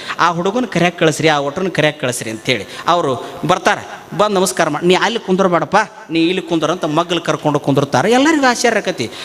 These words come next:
ನಾವು ಇಷ್ಟ ಕುಂದ ಭಕ್ತರು ಎಲ್ಲರೂ ಬಂದೀವಿ, ಆ ಹುಡುಗನ ಶಿವಗಳ ಮಗ್ಲು ಕರ್ಕೊಂಡು ಕುಂದಿರ್ತಾರೆ ಅಂದ್ರೆ ಹಂಗೆ ಯಾಕ್ರಿ ಬುದ್ಧಿ ಅಂದ್ರೆ, ಈತ ಮುಂದೆ ನಮ್ಮ ಗುರುವಿನ, ಗುರುವಿನ ಜಾಗಕ್ಕೆ ಹೊಕ್ಕಾನ, ಪರಮ ಗುರು ಹೊಕ್ಕಾನಂದ್ರು. ಅವರ ಚಿತ್ರದುರ್ಗದ ಜಯದೇವ ಜಗದ್ಗುರುಗಳಾದ್ರು. ಅದು ಅತಣಿ ಶಿವಗಳ ಆಶೀರ್ವಾದ. ಭಾಳ ದೊಡ್ಡ ತಪಸ್ವಿಗಳವರು.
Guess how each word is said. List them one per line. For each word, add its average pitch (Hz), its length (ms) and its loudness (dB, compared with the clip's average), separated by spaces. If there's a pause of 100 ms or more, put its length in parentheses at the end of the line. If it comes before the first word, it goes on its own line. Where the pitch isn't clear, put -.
(140)
ನಾವು 240 200 4
ಇಷ್ಟ 247 140 0
ಕುಂದ 277 260 4
ಭಕ್ತರು 269 380 0
ಎಲ್ಲರೂ 254 240 4
ಬಂದೀವಿ, 240 420 2 (160)
ಆ 226 80 4
ಹುಡುಗನ 254 340 4
ಶಿವಗಳ 254 400 4
ಮಗ್ಲು 233 280 2
ಕರ್ಕೊಂಡು 220 360 0
ಕುಂದಿರ್ತಾರೆ 202 460 2
ಅಂದ್ರೆ 208 160 -4
ಹಂಗೆ 247 480 -2
ಯಾಕ್ರಿ 277 300 0
ಬುದ್ಧಿ 214 260 0
ಅಂದ್ರೆ, 226 520 -2
ಈತ 226 240 4 (140)
ಮುಂದೆ 247 260 2
ನಮ್ಮ 220 200 4
ಗುರುವಿನ, 220 460 4
ಗುರುವಿನ 226 380 4
ಜಾಗಕ್ಕೆ 190 420 2
ಹೊಕ್ಕಾನ, 165 240 0
ಪರಮ 190 360 2
ಗುರು 190 180 2
ಹೊಕ್ಕಾನಂದ್ರು. 160 720 2 (120)
ಅವರ 190 360 4
ಚಿತ್ರದುರ್ಗದ 185 720 4
ಜಯದೇವ 160 520 6
ಜಗದ್ಗುರುಗಳಾದ್ರು. 151 880 4
ಅದು 143 280 -2
ಅತಣಿ 143 320 4
ಶಿವಗಳ 139 280 2
ಆಶೀರ್ವಾದ. 117 380 -2
ಭಾಳ - 400 -2
ದೊಡ್ಡ 269 160 2
ತಪಸ್ವಿಗಳವರು. 220 1000 -2